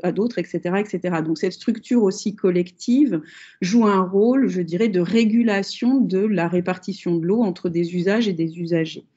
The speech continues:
Euh, donc ça, c'est un élément important. Pour-,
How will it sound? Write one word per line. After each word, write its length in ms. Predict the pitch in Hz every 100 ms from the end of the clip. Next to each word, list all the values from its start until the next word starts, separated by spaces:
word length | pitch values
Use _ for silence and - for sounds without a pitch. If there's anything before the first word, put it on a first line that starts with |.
| - - - - - - -
Euh, 540 | 180 185 165 143 143 110 71 55 - - -
donc 280 | 175 226
ça, 180 | 220 262
c'est 220 | 269 208
un 100 | 208
élément 560 | 208 208 208 208 208 -
important. 760 | 185 180 185 185 - 254 302 302 302 _ _
Pour-, 180 | 220